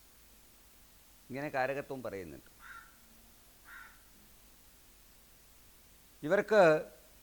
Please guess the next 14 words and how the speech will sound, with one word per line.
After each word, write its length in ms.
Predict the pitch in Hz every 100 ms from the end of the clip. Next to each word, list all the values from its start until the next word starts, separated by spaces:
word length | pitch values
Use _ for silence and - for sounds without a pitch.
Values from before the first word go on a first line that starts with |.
| - - - - - - - - - 143
അപ്പോൾ 180 | 147 180
ഒരാൾ 200 | 185 190
എന്നോട് 240 | 185 180
ചോദിച്ചു, 480 | 175 170 160 151 101 - - - - - - - - - 135
"ഏതൊക്കെ 420 | 160 170 208 202
മാസങ്ങളെ, 600 | 196 190 143 190 190 190
ഏതൊക്കെ 320 | 175 190 190
തീയതികൾ 460 | 151 180 185 185 180
അനുകൂലമെന്നാണ് 600 | 170 170 180 175 175 151
പറയുന്നത് 360 | 139 135 120 98 - - - -
ഈ 100 | 143
വരുന്ന 300 | 131 135 143
ഒരു 120 | 123
വർഷത്തെ?" 380 | 117 - -